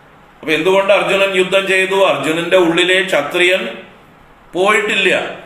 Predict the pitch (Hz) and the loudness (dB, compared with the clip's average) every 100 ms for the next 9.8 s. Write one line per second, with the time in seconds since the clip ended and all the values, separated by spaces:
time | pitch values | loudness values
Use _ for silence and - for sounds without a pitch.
0 | - - - - - 123 147 185 185 202 | -20 -20 -20 -20 -4 -4 0 0 2 2
1 | 185 190 190 202 - 160 175 196 185 185 | 0 0 0 0 0 -2 0 2 2 2
2 | 190 214 220 - - - - 175 175 220 | 0 -2 -4 -12 -18 -14 -2 -2 0 -4
3 | 214 196 170 123 - - - - - - | -2 -2 0 0 -4 -10 -18 -20 -20 -10
4 | 127 147 160 185 190 202 185 190 202 214 | -4 -2 0 0 2 2 2 2 0 0
5 | 165 165 196 208 208 190 196 226 - - | 0 2 2 2 2 2 0 -2 -6 -12
6 | - - 175 196 185 226 226 208 190 143 | -10 -4 -2 -2 -2 -4 -4 -2 0 0
7 | - - - - - - - - - - | -4 -10 -16 -20 -20 -20 -20 -20 -12 -4
8 | - - 196 196 208 - 175 175 226 233 | -4 0 0 2 0 0 0 0 0 -2
9 | 240 226 214 208 196 170 127 - | -2 0 0 0 -2 0 0 -2